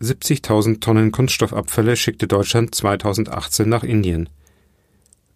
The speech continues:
Durch das Verbot ist der Export auf einundvierzigtausend Tonnen zurückgegangen.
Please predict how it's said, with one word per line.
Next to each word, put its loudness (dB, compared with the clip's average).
Durch 0
das -2
Verbot 2
ist -2
der 2
Export -2
auf 0
einundvierzigtausend -2
Tonnen 2
zurückgegangen. -2